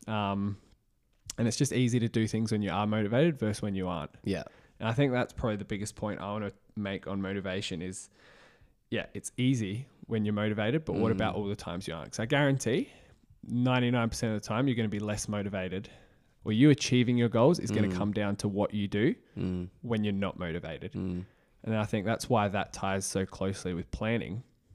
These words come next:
Speaker 1: because if you already have that plan in place, then just like I said before, as long as you stick to the plan when you're not motivated,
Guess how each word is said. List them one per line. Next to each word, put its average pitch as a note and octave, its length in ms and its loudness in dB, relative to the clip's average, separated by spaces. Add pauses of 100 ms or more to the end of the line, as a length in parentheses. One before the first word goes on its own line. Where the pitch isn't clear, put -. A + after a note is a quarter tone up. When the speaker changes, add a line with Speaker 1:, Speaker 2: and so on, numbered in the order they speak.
(120)
Speaker 1:
because G2 560 -4
if G2+ 200 -4
you G#2 160 -2
already A2 300 2
have G2 240 -4
that - 180 -4
plan G2 240 -4
in G2 100 -2
place, C3 420 -4 (160)
then G#2+ 120 -4
just G#2+ 200 -4
like F2+ 200 -4
I F2+ 60 -2
said F2 240 -6
before, F2 400 -4 (420)
as G#2+ 100 -4
long A2 160 0
as G2+ 100 -4
you G#2+ 60 0
stick - 340 -4
to - 100 -6
the G#2+ 80 0
plan C#3+ 460 0
when G#2+ 140 -2
you're G2 100 0
not G2+ 160 -2
motivated, G#2 540 -2